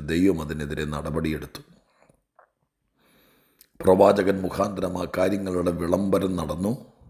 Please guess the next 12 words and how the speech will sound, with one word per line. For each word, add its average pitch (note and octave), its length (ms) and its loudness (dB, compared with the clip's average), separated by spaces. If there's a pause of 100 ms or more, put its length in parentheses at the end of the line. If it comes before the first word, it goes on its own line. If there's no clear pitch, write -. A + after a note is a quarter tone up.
(920)
ആ F2+ 140 4
സമയത്ത് F2+ 580 2 (280)
ശിക്ഷാ - 480 0
നടപടികളിലേക്ക് G2 960 2 (960)
നീങ്ങുകയാണ്. D2+ 760 -4 (1000)
ഈ C#3 160 6
സന്ദർഭത്തിൽ D#2+ 720 -2 (800)
ദാവീദ് F2+ 640 4
ദൈവത്തിൻ്റെ F2+ 520 -2
സന്നിധിയിൽ E2 540 -2
പറഞ്ഞ E2 320 -2
വാചകമാണ് D#2+ 800 -6